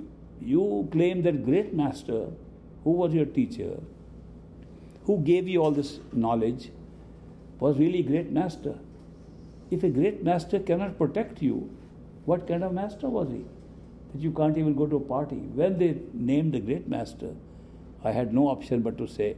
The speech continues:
"I'll go to the party." And I went to the party. In the party, the host decided not to have any vegetarian food and not to have any soft drinks, only alcohol,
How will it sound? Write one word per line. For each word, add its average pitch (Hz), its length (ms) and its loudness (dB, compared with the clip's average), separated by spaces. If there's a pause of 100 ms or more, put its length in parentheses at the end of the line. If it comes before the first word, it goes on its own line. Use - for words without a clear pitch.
"I'll 98 240 -4
go 104 40 -4
to 113 100 -6
the 104 100 -6
party." - 320 -14 (1080)
And 113 100 -2
I 117 80 2
went 120 220 -2
to 190 60 -4
the 190 100 0
party. - 360 -8 (960)
In 139 120 2
the 135 60 0
party, 160 440 4 (1040)
the 120 160 0
host 175 500 2 (880)
decided 160 520 2 (100)
not 175 200 0
to 196 160 6
have 165 160 2 (120)
any 180 100 2 (100)
vegetarian 135 640 4
food 147 320 0 (1400)
and 123 220 4
not 160 240 2
to 190 80 8
have 160 280 4 (140)
any 175 300 2 (260)
soft 147 300 4
drinks, - 400 2 (540)
only 147 200 4 (140)
alcohol, - 420 -6